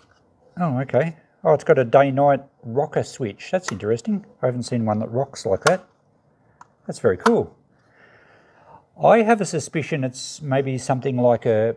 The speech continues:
a Valiant Chrysler.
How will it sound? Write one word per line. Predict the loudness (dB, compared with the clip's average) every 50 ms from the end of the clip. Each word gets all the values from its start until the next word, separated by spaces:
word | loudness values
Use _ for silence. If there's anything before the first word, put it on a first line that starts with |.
| -6 -12
a | -12 -12
Valiant | -10 -6 -4 -2 -2 -2 -2 -2 -2 -2 -4 -6 -10 -20 -20 _ _ _ _ _ _ _ _ _ _ _ _ _ _ _ _ -8
Chrysler. | -2 0 2 2 2 0 0 -2 -2 -2 -2